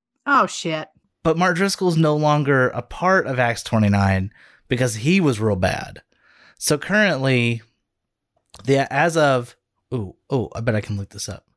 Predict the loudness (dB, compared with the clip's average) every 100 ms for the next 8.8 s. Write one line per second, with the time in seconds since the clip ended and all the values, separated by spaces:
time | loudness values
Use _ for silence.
0 | _ _ _ -14 -14 -6 0 2 2 -2
1 | -2 -2 -6 -16 -16 -14 -12 -12 -12 -16
2 | _ _ _ _ _ -4 -2 -2 -2 0
3 | 2 2 0 0 2 4 2 0 -6 -8
4 | -8 -10 -12 -20 _ _ _ -2 0 0
5 | 0 2 2 2 0 -2 0 0 0 -2
6 | -12 -4 0 0 0 0 0 0 -6 -8
7 | -4 -4 -2 -2 -4 -6 -14 _ _ -12
8 | -12 -12 -16 -20 _ -14 -14